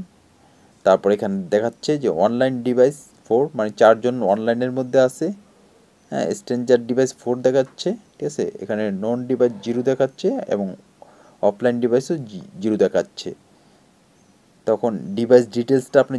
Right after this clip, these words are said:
জানানোর জন্য যে কোন কোন, যেখানে যে বলছে online device চারজন, কোন চারজন আছে এটা দেখানোর জন্য, তাদের details দেখার জন্য আপনি এই ডিটেলসের মধ্যে touch করবেন।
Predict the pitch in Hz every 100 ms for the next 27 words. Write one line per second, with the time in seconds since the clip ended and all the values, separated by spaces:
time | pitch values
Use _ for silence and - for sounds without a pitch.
0 | 113 120 135 139 127 139 143 180 196 117
1 | 104 104 101 131 135 139 139 123 127 131
2 | 127 123 120 123 120 131 95 110 120 120
3 | 120 117 113 - 120 120 151 196 - _
4 | _ 135 135 135 135 123 131 95 104 127
5 | 143 117 107 110 123 123 139 147 147 113
6 | 101 - 113 147 135 - - 123 131 127
7 | 143 175 - 101 90 87 101 104 131 -
8 | 143 147 147 247 349 _ _ _ _ -
9 | 104 - - 90 67